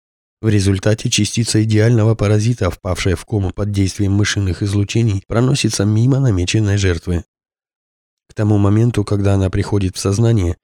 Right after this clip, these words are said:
её местоположение зачастую оказывается очень и очень далеко от места событий.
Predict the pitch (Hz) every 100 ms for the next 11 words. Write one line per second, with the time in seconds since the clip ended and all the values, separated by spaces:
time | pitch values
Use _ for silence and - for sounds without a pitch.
0 | _ _ - 117 127 123 113 120 123 117
1 | 117 127 120 101 101 - 117 143 131 110
2 | 110 113 120 117 - 110 - 131 - 123
3 | - 104 92 107 110 113 110 - 87 95
4 | 95 - 92 107 101 90 - 87